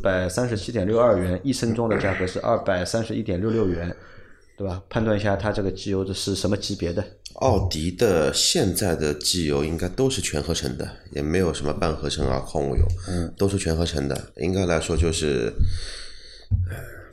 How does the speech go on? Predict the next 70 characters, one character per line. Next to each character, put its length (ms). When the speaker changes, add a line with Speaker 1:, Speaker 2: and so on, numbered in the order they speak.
Speaker 2:
判 220
断 200
什 100
么 120
级 180
别 140
的， 160
应 140
该 120
来 140
说 180
磁 280
护 180
跟 180
极 140
护 180
之 140
间 240
吧， 220
Speaker 1:
嗯。 80
Speaker 2:
因 80
为 100
奥 140
迪 60
的 60
机 180
油 100
也 100
是 80
专 180
供 200
的 80
嘛， 240
Speaker 1:
嗯。 40
Speaker 2:
只 100
能 140
说 140
在 140
磁 240
护 160
跟 120
极 160
护 140
中 180
间。 220
Speaker 1:
嗯。 140
Speaker 2:
不 120
管 160
是 120
磁 200
护 220
也 100
好， 160
还 140
是 60
极 180
护 160
也 100
好， 200
反 160
正 100
加 160
速 140
的 100
机 160
油 140
反 140
正 100
都 140
是 380